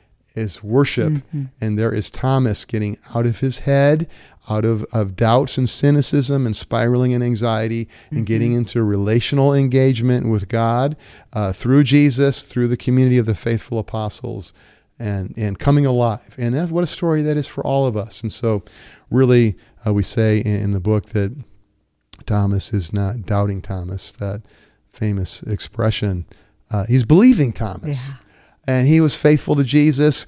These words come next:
Speaker 1: We know from church history, tradition, and even archaeological evidence that Thomas went to India, and he is the apostle of India,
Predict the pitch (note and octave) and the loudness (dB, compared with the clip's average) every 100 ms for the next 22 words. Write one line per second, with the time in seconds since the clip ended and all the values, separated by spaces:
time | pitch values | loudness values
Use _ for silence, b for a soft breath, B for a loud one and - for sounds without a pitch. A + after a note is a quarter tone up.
0 | b B2 C3 B2 A#2+ A#2+ - C3 - C#3 | b 0 4 2 0 -2 0 0 2 0
1 | C3 - B2+ B2 A#2 B2 B2+ - C3 C3 | 0 -2 0 0 0 2 2 2 0 0
2 | A#2 B B - A#2 B2+ A#2+ A#2+ A#2 A2+ | -2 B B 0 4 4 4 0 2 0
3 | A2 B2 - B2 B2+ B2 A#2+ B2 A2+ - | 2 2 2 0 2 2 2 0 -2 -10
4 | B B - G#2+ - C3 C3+ - B2+ A#2+ | B B -4 -2 2 4 4 2 0 0
5 | - B2 D#3 D3 C#3 C3 C3 b b b | -2 4 4 4 2 0 -4 b b b
6 | _ A2 G2 B2 A#2 A#2 G#2 - A#2+ - | _ -6 -2 -2 0 -2 -4 0 -2 0
7 | G#2+ G2 - C3 C3 B2 A#2+ | -4 -2 0 2 4 4 2